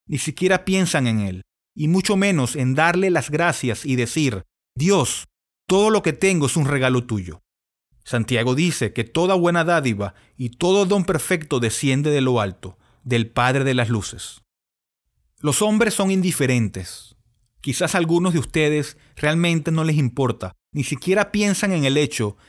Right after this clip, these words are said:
de que no honran conscientemente a Dios. A lo mejor no agradeces conscientemente a Dios por todos los dones que ha dado y la forma en que lo ha hecho. Dios es misericordioso cada mañana, pero los hombres no le agradecen por eso.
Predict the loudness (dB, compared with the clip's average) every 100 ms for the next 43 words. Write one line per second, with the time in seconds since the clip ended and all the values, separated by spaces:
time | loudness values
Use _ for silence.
0 | _ -8 -2 -2 0 2 2 2 0 -2
1 | -2 -2 -2 0 0 0 -2 -4 -6 -12
2 | -18 _ _ -4 0 2 2 2 2 0
3 | -6 -16 -4 0 2 2 2 0 -2 -2
4 | -2 0 0 0 0 0 0 0 0 0
5 | -4 -10 _ _ -4 -4 0 2 4 4
6 | 2 2 0 -2 -2 0 2 2 0 -6
7 | -12 _ _ _ -4 -2 0 0 2 0
8 | -2 -4 -2 -2 -2 -4 -10 -20 _ _
9 | _ _ _ -2 2 2 0 -4 -14 _
10 | -4 0 0 0 -2 0 0 0 0 -2
11 | -2 0 0 0 0 0 -4 -10 _ _
12 | _ _ _ 0 2 0 2 2 2 2
13 | 0 -4 -2 0 2 2 2 0 -2 -4
14 | -6 -6 -10 -14